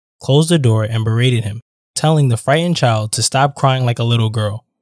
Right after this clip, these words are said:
His crime? Refusing to leave art class after an argument with another student at their Northeast Philadelphia elementary school. In the aftermath of the twenty seventeen incident, the Philadelphia schools issued a statement acknowledging it was not handled correctly.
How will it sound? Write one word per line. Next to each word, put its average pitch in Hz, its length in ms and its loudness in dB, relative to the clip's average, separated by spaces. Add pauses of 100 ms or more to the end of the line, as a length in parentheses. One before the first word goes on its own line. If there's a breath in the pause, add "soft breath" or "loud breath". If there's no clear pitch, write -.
(360)
His 110 200 -2
crime? 170 440 0 (360)
Refusing 131 440 2
to 160 140 2
leave 131 200 0
art 117 220 -4
class 107 280 -2
after 113 220 -2
an 113 80 0
argument 117 400 0
with 107 140 -4
another 123 340 0
student 113 460 -2 (280)
at 120 160 -2
their 110 140 -2
Northeast 120 640 -2
Philadelphia 113 500 -2
elementary 107 480 -8
school. - 400 -12 (1200)
In 117 120 -2
the 117 60 0
aftermath 120 680 0
of 110 100 -6
the 110 80 -6
twenty 151 300 -4
seventeen 147 440 -4
incident, 104 420 -6 (280)
the 110 80 -4
Philadelphia 165 640 2
schools 113 560 -4 (140)
issued 143 320 -2
a 120 60 -2
statement 120 500 -4
acknowledging 120 640 -2
it 110 80 -6
was 113 200 -4
not 135 200 -4
handled 123 340 -4
correctly. - 540 -10